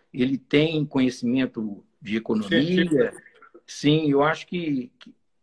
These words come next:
Speaker 1: eu, eu sou a favor do equilíbrio entre a economia e com respeito ao cuidado da saúde do cidadão.
Speaker 2: Tá. Agora, vo-, você mesmo não, você não demitiu, né?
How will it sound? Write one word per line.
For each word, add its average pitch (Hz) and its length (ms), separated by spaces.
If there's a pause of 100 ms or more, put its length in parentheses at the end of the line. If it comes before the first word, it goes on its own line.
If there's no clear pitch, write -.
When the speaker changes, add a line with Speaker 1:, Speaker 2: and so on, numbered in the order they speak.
(120)
Speaker 1:
eu, 208 260
eu 180 140
sou 214 240
a 190 260
favor 185 360
do 208 140
equilíbrio 139 600
entre 185 220
a 190 80
economia 220 1000 (520)
e 220 100
com 185 560
respeito 185 840
ao 175 140
cuidado 160 560
da 170 80
saúde 160 440
do 180 80
cidadão. 151 500 (1300)
Speaker 2:
Tá. - 200 (560)
Agora, 165 460
vo-, 160 140
você 190 320
mesmo 285 280
não, 311 220
você 262 240
não 311 140
demitiu, 185 480
né? 160 140